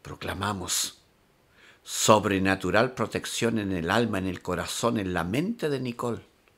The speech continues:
Ángeles de Yahweh, nuestro Elohim, protegen a Nicole, la libran de todo mal. Poderosos ángeles de Yahweh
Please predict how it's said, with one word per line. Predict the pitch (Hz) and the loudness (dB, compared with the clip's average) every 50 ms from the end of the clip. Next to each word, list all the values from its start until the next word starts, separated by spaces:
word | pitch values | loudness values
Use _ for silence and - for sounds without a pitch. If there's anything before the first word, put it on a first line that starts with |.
| _ _ _ _ _ _ _ _ _ _ _ _ _ _ _ - - - - - - _ _ _ _ _ - | _ _ _ _ _ _ _ _ _ _ _ _ _ _ _ -20 -20 -20 -20 -20 -20 _ _ _ _ _ 8
Ángeles | 156 202 240 254 254 254 233 - - 240 233 240 220 185 | 10 10 10 8 6 2 0 4 6 6 8 8 8 8
de | 196 185 180 | 6 6 6
Yahweh, | 170 180 190 185 175 156 143 127 120 | 8 8 8 8 6 6 6 6 6
nuestro | 127 170 220 214 214 - 226 | 6 6 4 4 6 4 4
Elohim, | 208 214 190 - - 208 214 196 151 117 - - _ _ _ _ _ _ _ _ - - - - - _ - | 6 6 4 4 2 0 -2 -2 -2 -6 -8 -12 _ _ _ _ _ _ _ _ -20 -20 -20 -20 -20 _ 0
protegen | - 110 104 - - 156 165 180 - - 190 180 180 - | 4 4 4 10 12 12 12 12 12 8 6 6 6 4
a | - 156 | 4 6
Nicole, | 151 147 139 143 - 151 147 135 | 6 6 4 6 6 6 6 8
la | 120 117 110 | 8 8 8
libran | 113 113 147 170 180 170 170 165 156 147 | 8 6 6 4 4 6 6 6 6 6
de | 139 123 123 | 4 2 4
todo | - 151 156 165 170 165 | 4 4 4 6 4 4
mal. | 165 170 170 156 131 - - - _ _ _ _ _ _ _ _ _ _ _ _ _ _ _ _ _ _ _ _ _ _ _ _ - | 4 4 2 2 0 -6 -10 -16 _ _ _ _ _ _ _ _ _ _ _ _ _ _ _ _ _ _ _ _ _ _ _ _ 6
Poderosos | - 101 104 110 117 135 156 151 151 165 160 156 - - | 8 10 12 12 12 12 12 12 12 10 8 8 8 10
ángeles | 160 165 180 185 190 185 - 190 185 185 170 | 12 12 12 12 10 4 4 4 4 6 6
de | 180 175 | 4 6
Yahweh | 170 175 175 170 160 139 120 110 104 - | 8 10 10 12 12 10 10 8 8 8